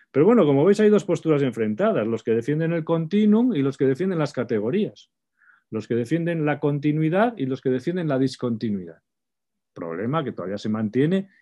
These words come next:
y que perdurará por siempre porque son las dos maneras que tenemos de mirar la psicopatología, o como continuum o como discontinuum, no hay más. Y los progresos vienen a veces por decir, "No, no, entre lo que usted llama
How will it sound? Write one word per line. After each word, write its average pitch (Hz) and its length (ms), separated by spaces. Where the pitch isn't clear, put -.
y 104 120
que 107 140
perdurará 107 640
por 131 180
siempre 170 300
porque 120 260
son 139 260
las 120 160
dos 147 320
maneras 131 440
que 139 100
tenemos 143 300
de 139 80
mirar 135 220
la 131 140
psicopatología, 110 800
o 104 160
como 95 300
continuum 196 840
o 117 160
como 113 240
discontinuum, 110 800
no 110 120
hay 107 140
más. - 300
Y 123 120
los 110 180
progresos 113 520
vienen 139 240
a 135 60
veces 160 220
por 147 100
decir, 120 180
"No, 175 220
no, 180 220
entre 117 320
lo 123 200
que 131 80
usted 127 240
llama 196 480